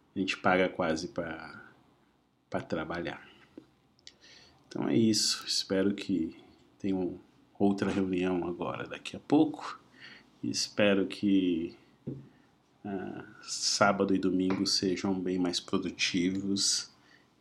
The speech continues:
e menos desgastantes.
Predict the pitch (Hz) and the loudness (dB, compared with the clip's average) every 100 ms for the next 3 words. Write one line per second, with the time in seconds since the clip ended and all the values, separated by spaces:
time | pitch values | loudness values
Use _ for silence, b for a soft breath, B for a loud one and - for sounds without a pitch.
0 | _ 95 87 82 76 82 85 95 95 95 | _ -8 -4 -4 -2 -2 0 -2 -2 -4
1 | 90 95 - - - - - - - - | 0 0 0 -4 -6 -12 -8 -4 -2 0
2 | - - | -2 -2